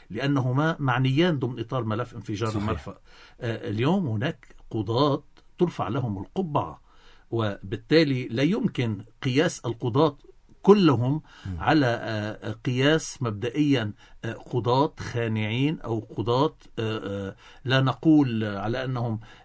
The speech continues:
Speaker 1: آه، ربما مسلمين أمرهم إلى
Speaker 2: طبقة
Speaker 1: أصحاب
Speaker 2: السياسية.
Speaker 1: المنظومة،
Speaker 2: نعم.
Speaker 1: إلى من عينهم، إلى، آه، من هم تابعين له.
Speaker 2: مم.
Speaker 1: ولكن اليوم هناك أمر أساسي.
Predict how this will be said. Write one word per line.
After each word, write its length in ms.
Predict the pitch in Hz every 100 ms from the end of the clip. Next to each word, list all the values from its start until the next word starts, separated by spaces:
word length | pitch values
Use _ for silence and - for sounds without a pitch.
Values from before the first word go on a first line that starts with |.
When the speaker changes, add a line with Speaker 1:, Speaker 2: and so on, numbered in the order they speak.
| -
Speaker 1:
آه، 260 | 120 117 147
ربما 420 | 156 147 139 135
مسلمين 840 | 139 143 139 - 135 131 131 175 156
أمرهم 560 | 147 143 123 107 110 143
إلى 240 | 127 107
Speaker 2:
طبقة 400 | - - - 143
Speaker 1:
أصحاب 180 | - 139
Speaker 2:
السياسية. 160 | 143
Speaker 1:
المنظومة، 720 | 127 120 107 113 135 139 156 165
Speaker 2:
نعم. 60 | -
Speaker 1:
إلى 360 | 127 117 107 - - -
من 240 | 117 120 110
عينهم، 760 | 107 101 120 147 135 151 156
إلى، 500 | 127 113 110 107 107 107
آه، 160 | 110
من 340 | 110 117 117 113
هم 260 | 127 117 -
تابعين 480 | 117 107 104 120
له. 340 | 117 143 143 147
Speaker 2:
مم. 340 | - - 85
Speaker 1:
ولكن 460 | 131 127 170 151 110 -
اليوم 240 | 110 156 - _ - _ -
هناك 360 | 107 127 151 -
أمر 160 | 120 113
أساسي. 460 | 117 120 110 -